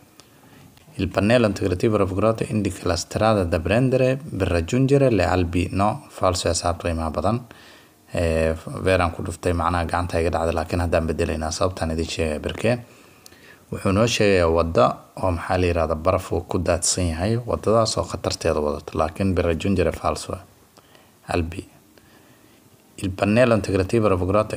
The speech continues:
indica una strada che in caso di forte pioggia si può allagarsi, vero, asxaabta qiimaha badan. Il pannello, paneelahan integrativo meesha ku sawiran indica wuxuu noo wargelinayaa una strada waddo.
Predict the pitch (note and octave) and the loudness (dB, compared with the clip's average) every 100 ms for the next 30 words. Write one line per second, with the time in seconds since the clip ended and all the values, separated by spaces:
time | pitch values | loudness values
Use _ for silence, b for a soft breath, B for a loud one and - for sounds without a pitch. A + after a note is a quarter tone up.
0 | - A#2 G#2+ - F2 E2+ E2 - G#2+ G#2+ | -2 0 0 0 -2 0 -2 -2 2 2
1 | E2+ E2 - F2 F2 G#2+ A2 G2 F2+ E2 | 2 -2 -2 -2 0 -2 -2 -2 -2 -2
2 | - - - - G2+ A2+ - A2 F#2 G2 | -4 -18 -18 -4 0 0 0 -2 0 2
3 | A#2 C3+ C3+ - - - A#2 F2+ F2 F2 | 2 2 -2 -2 -4 2 4 4 2 0
4 | E2 - F2 E2+ E2+ D#2 - E2+ - F2 | -2 -4 -2 0 2 0 0 -4 -4 -4
5 | E2 D#2+ E2 F2 - G2 - B B B | -2 -4 -6 -6 -10 -12 -14 B B B
6 | B B B F#2 E2+ G2 A2+ A#2+ F2+ F#2 | B B B -6 0 2 4 4 4 2
7 | F#2 A2+ G#2 F2 G2 - _ - G2 F#2+ | 2 2 2 0 -2 -6 _ -10 -4 0
8 | F#2 F2+ A#2 G2 G#2 A2 - A2+ - F2+ | 0 0 2 2 2 0 -4 -4 0 0
9 | F2 - A2+ - F#2 E2+ F#2 F2+ F#2 G2+ | 0 0 -2 0 0 0 -2 -2 0 -2
10 | G#2+ F#2 F2 - G2 F#2+ F2+ E2 D#2+ F#2 | 0 0 -2 -2 0 2 2 2 0 0
11 | G2 | -2